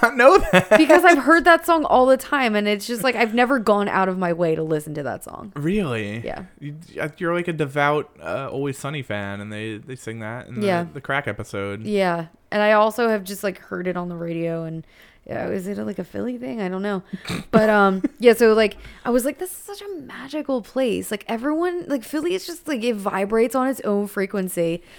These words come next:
Speaker 2: Like, yesterday, when the Sabres scored one goal, the people in front of me that I was flipping off, they, like, got up and, like, stood up and cheered, and the person sitting in front of them was like, "Sit down."
Speaker 1: <laughs>
Speaker 2: And I was like,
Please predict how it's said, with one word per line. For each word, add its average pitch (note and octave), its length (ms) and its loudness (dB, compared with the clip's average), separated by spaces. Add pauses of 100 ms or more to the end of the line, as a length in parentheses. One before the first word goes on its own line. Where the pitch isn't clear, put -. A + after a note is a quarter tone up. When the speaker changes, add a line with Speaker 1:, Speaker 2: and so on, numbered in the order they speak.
(140)
Speaker 2:
Like, A3 180 4
yesterday, C#4+ 680 4
when B3+ 220 2
the G#3 220 4
Sabres A3 540 -2
scored G3+ 560 0
one F#3 320 0
goal, F3+ 380 4
the G#3 120 2
people G3+ 420 -2
in F#3 120 0
front E3+ 260 -4
of F3+ 60 -4
me G3 200 -2
that G3 140 0
I E3+ 60 4
was E3 120 -6
flipping F#3 320 -4
off, F3 360 -2 (420)
they, G3 140 2
like, G3 180 0
got F3+ 180 4
up F#3 160 2
and, G#3 80 -4
like, F3+ 140 -2
stood F#3+ 280 0
up F#3+ 140 2
and G3+ 120 -2
cheered, F#3+ 500 -2
and F#3+ 180 -4
the F#3 80 0
person G3+ 440 -6
sitting G3 240 -6
in F#3 100 -8
front F3+ 180 -2
of F3+ 60 -4
them F#3 140 -2
was F3+ 120 -4
like, - 140 -6
"Sit - 540 4
down." E3 580 0
Speaker 1:
<laughs> - 640 2
Speaker 2:
And C#4 100 0
I - 40 6
was D4 120 4
like, E4 120 2